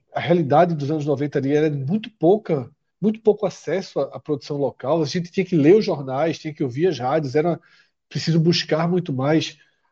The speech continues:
Do quanto, por exemplo, eu acho absurdo que o título do Bahia de oitenta e oito, ele não se irradiou né, pra, pra construção,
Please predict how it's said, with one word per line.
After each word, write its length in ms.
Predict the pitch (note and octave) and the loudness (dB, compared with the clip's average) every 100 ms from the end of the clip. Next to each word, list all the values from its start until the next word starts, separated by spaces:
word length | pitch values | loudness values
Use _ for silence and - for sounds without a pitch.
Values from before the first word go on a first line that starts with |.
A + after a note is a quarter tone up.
| - | 0
Do 140 | E3 G#3+ | 2 6
quanto, 300 | G#3+ D4 - | 6 4 4
por 160 | A#3+ | 6
exemplo, 480 | G3 D3+ A#3 A#3+ - | 6 4 0 0 -2
eu 120 | F3+ F3 | 2 4
acho 200 | F3+ A3 | 2 -2
absurdo 500 | A3 - G#3+ A#3 G3 | -2 -2 0 0 0
que 100 | F#3 | -2
o 80 | |
título 320 | - G3+ G#3 F3+ | 0 -2 0 -2
do 80 | |
Bahia 420 | E3+ E3+ C#3+ F#3+ F3+ | 2 4 4 2 4
de 80 | |
oitenta 320 | F3 E3 E3+ D#3 | 2 0 -2 0
e 60 | |
oito, 500 | C3 E3 G#3+ - A#2 _ _ _ _ _ _ _ _ _ _ - | 2 2 2 -4 -12 _ _ _ _ _ _ _ _ _ _ -4
ele 160 | E3 F3+ | 0 4
não 180 | F3 G#3+ | 4 2
se 140 | B3 | 0
irradiou 800 | A3 A#3 C4 E4 E3 F#3 A#3 - _ _ _ _ _ _ _ _ _ _ _ _ _ _ - B2+ | 0 0 2 2 4 4 4 -2 _ _ _ _ _ _ _ _ _ _ _ _ _ _ -14 -8
né, 140 | C3 | -8
pra, 520 | C3 E3+ D#3+ D3+ - _ _ _ _ _ _ - | -4 2 2 2 -6 _ _ _ _ _ _ 0
pra 140 | F3+ | 0
construção, 1000 | F3+ F#3+ G3 - G#3+ - - D3+ D#3 G3 | 0 -4 -6 -6 -6 -6 -4 -2 -2 -4